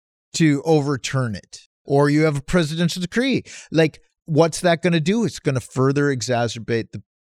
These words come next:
people coming out and saying, "This cannot stand." Like, we have the potential, if we don't do what we have to do, which is people have to rally together. They have to understand. Trippi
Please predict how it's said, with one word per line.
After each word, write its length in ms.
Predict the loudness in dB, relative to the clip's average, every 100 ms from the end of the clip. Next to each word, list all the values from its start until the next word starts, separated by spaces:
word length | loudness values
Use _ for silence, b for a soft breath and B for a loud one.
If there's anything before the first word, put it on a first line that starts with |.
| -4
people 320 | -2 0 -2
coming 340 | -2 -2 -2
out 220 | -2 -4 -4
and 100 | -8
saying, 380 | -4 -4 -4 -8
"This 400 | 0 2 2 -4
cannot 560 | -6 -4 -4 -6 -6
stand." 600 | -10 -6 -4 -4 -8 -12 -20 _ _ _
Like, 180 | 0 0 0
we 540 | -6 -2 0 2 2
have 280 | 2 0 -2
the 80 | -2
potential, 680 | -4 -6 -4 -4 -4 -6 -4
if 160 | -6 -2
we 200 | -2 -4 -6 0
don't 400 | 2 2 -4 0
do 180 | 2 4
what 200 | 2 0
we 160 | 0
have 320 | 0 0 -2
to 160 | -6 -8 -2
do, 320 | -2 -2 -14 _ _
which 180 | -4 -2
is 180 | 0 0 -4
people 380 | 0 0 2 2
have 160 | 2 0
to 80 | -2
rally 400 | 0 2 2 2
together. 500 | 2 2 2 -2 -2
They 80 | 0
have 160 | 0 0
to 120 | -2
understand. 540 | -2 -4 -2 -2 -2
Trippi 460 | -4 -6 -4 -8